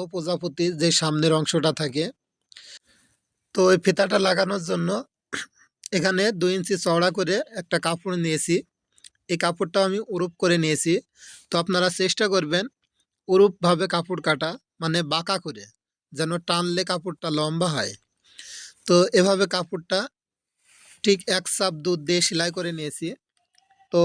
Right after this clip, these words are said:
এটাকে আমরা এখন উল্টিয়ে নিব। তো এটা উল্টানোর জন্য আমি দেখুন একটা স্ক্রুপ নিয়েছি।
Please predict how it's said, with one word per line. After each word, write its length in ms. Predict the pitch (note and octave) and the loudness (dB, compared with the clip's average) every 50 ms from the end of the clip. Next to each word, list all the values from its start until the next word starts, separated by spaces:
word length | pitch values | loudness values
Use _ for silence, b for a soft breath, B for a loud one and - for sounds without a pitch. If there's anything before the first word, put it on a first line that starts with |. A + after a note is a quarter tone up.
| F3 F3+ - G#3+ F3+ | 4 4 2 0 2
এটাকে 240 | E3+ G3+ G3 F#3+ G3+ F#3+ | 2 2 2 2 0 -2
আমরা 140 | F3 F3+ F3+ F3 | 0 0 0 0
এখন 140 | - G3 G3 - - F#3 | 0 -4 -6 -4 0 2
উল্টিয়ে 280 | F3+ F3+ E3 G3 F3+ F3 D#3+ | 2 4 6 6 6 6 6
নিব। 140 | D#3 C3+ C#3+ E3 A#3 C#4+ _ _ _ _ _ _ _ _ _ _ _ _ b b b b b b b b _ _ _ _ _ _ _ _ _ _ _ _ _ _ _ _ _ _ _ - | 2 0 0 -2 -4 -4 _ _ _ _ _ _ _ _ _ _ _ _ b b b b b b b b _ _ _ _ _ _ _ _ _ _ _ _ _ _ _ _ _ _ _ 0
তো 100 | F3+ E3+ E3 F3 - - F#3+ | 2 4 4 4 4 4 2
এটা 140 | F3 G3 F#3+ F3+ | 2 4 4 4
উল্টানোর 380 | F#3 F#3 F3 G#3 G#3 G3 G#3+ F#3+ E3 | 4 2 2 2 0 2 0 0 0
জন্য 160 | G3 F#3+ F#3 G3+ G3 | 0 0 0 0 0
আমি 100 | F#3+ G3 F3 F#3 | 0 -2 -2 -4
দেখুন 200 | F3+ F3+ F#3+ F3 F3+ E3+ | -4 -4 -4 -4 -4 -4
একটা 180 | - - C#4+ D4+ - - - F#3+ E3 - | -2 0 0 0 -2 -6 -8 -8 -6 -6
স্ক্রুপ 280 | - - G3 F#3+ F#3+ - F#3 | -4 -2 0 0 0 2 4
নিয়েছি। 320 | E3+ E3 D#3+ - - E3 | 4 4 4 4 2 -2